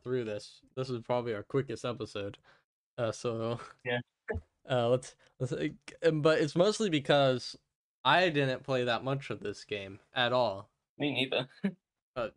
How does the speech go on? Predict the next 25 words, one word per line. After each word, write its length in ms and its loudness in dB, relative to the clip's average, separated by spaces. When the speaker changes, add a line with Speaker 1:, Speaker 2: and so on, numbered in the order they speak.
Speaker 1:
you 140 -4
played 280 -2
more 200 2
than 160 -4
me, 160 2
though. 340 0
<laughs> 880 -10
Yeah, 220 0
I 460 2
did 160 -10
not 320 -4
play 220 -6
a 120 -6
lot 400 -2
of 160 -12
this 160 -14
game. 280 -6
I, 520 -4
uh, 300 -4
I 440 -4
really 380 -4
thought 460 -4
it 200 -6
was 480 -12
dumb. 500 -2